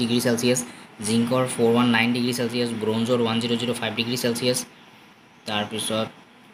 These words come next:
ব্ৰাছৰ নাইন ফিফটি ডিগ্ৰী চেলছিয়াছ, কোবাল্টৰ ওৱান ফ'ৰ নাইন ফাইভ ডিগ্ৰী চেলছিয়াছ, এম এছ মাইল্ড ষ্টিল, মাইল্ড ষ্টিলৰ এটা ৰেঞ্জত কিছুমানত পোন্ধৰশ থাকে, কিছুমানত পোন্ধৰশ ত্ৰিছ থাকে। চ' ওৱান ফাইভ জিৰ' জিৰ' টু ওৱান ফাইভ থ্ৰী জিৰ' ডিগ্ৰী চেলছিয়াছ, কাষ্ট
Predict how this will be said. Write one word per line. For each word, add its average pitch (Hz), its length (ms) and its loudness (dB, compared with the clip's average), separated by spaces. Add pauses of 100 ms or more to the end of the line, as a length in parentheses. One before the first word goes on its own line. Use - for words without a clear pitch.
(100)
ব্ৰাছৰ 107 480 0
নাইন 117 200 2
ফিফটি 123 240 -6
ডিগ্ৰী 123 220 -2
চেলছিয়াছ, 120 460 0
কোবাল্টৰ 117 520 2
ওৱান 113 280 2
ফ'ৰ 123 240 2
নাইন 113 240 2
ফাইভ 123 240 -2
ডিগ্ৰী 120 220 0
চেলছিয়াছ, 117 440 2 (140)
এম 113 180 2
এছ 117 140 2 (120)
মাইল্ড 117 280 2
ষ্টিল, 107 280 -4
মাইল্ড 117 200 0
ষ্টিলৰ 139 240 -6
এটা 139 160 -2
ৰেঞ্জত 120 440 2
কিছুমানত 123 400 -2
পোন্ধৰশ 117 400 0
থাকে, 127 160 -2
কিছুমানত 117 320 -4
পোন্ধৰশ 113 360 -4
ত্ৰিছ 120 240 -4
থাকে। 117 180 -2 (520)
চ' - 80 -10
ওৱান 110 280 2
ফাইভ 127 200 0
জিৰ' 117 200 2
জিৰ' 120 200 2
টু 127 80 -2
ওৱান 113 200 2
ফাইভ 120 220 0
থ্ৰী - 180 -6
জিৰ' 117 220 0
ডিগ্ৰী 117 260 2
চেলছিয়াছ, 113 340 0 (320)
কাষ্ট 117 260 -2